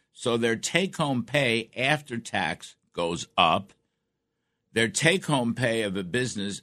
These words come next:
after production goes up after taxes, or investors, they will do what? They'll work more, they'll produce more, they'll invest more. That's the incentive model of growth.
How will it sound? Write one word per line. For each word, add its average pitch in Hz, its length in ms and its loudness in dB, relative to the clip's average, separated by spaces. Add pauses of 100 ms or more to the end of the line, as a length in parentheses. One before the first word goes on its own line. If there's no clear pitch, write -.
after 98 360 -6
production 80 680 -8 (140)
goes 82 320 -4 (140)
up 87 280 4
after 78 340 -8
taxes, - 680 -10 (440)
or 90 200 0
investors, 85 680 -4 (240)
they 107 180 4
will 107 520 2 (200)
do 110 160 4
what? 101 320 2 (1120)
They'll 53 160 -14
work 90 320 -2
more, 170 360 -2 (240)
they'll - 140 -10
produce - 460 -6
more, 113 400 -2
they'll 110 140 0
invest 135 400 -4
more. - 120 -20 (920)
That's 117 280 -2
the 156 200 -2
incentive 131 960 4
model 98 440 4
of - 180 -8
growth. 60 380 -6